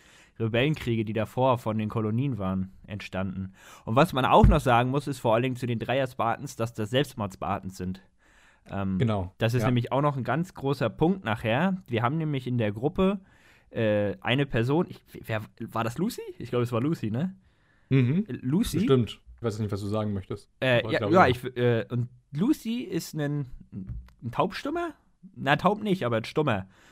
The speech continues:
Speaker 1: Spartan Dreier. Und der geht im Laufe dieser Story verloren und ist dann auch der Punkt, warum sich Halsey und Mendes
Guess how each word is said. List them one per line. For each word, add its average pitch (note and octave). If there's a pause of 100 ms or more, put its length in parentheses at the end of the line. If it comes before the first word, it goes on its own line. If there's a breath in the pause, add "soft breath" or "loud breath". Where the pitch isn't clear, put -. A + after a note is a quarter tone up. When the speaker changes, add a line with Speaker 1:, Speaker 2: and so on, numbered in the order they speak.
(180 soft breath)
Speaker 1:
Spartan B2
Dreier. A#2+ (720 soft breath)
Und B2
der D3+
geht G3 (260)
im B2
Laufe D#3+
dieser C3
Story A#2
verloren G#2 (160)
und A#2
ist B2+
dann A#2+
auch A2
der A2+
Punkt, C3+
warum A2
sich G#2+
Halsey A#2+
und G#2+
Mendes A2+